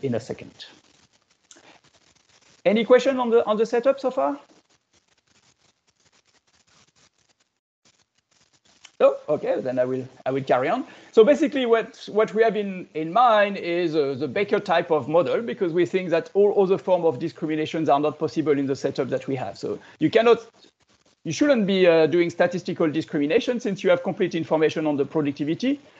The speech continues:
of each individual worker. There is no point of relying on the workers group to infer its productivity.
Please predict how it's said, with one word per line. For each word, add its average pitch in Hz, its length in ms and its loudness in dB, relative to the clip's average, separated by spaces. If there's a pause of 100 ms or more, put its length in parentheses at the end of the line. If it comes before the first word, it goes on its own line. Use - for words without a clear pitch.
(120)
of 143 240 4
each 196 220 0
individual 156 500 2
worker. 165 500 2
There 156 140 0
is 151 80 -2
no 165 140 -2
point 160 320 -2
of 143 160 0
relying 151 640 2
on 131 420 -4
the 143 120 -4
workers 165 460 0
group 143 320 -6
to 147 100 -4
infer 135 320 -2
its 127 100 -6
productivity. 120 720 -8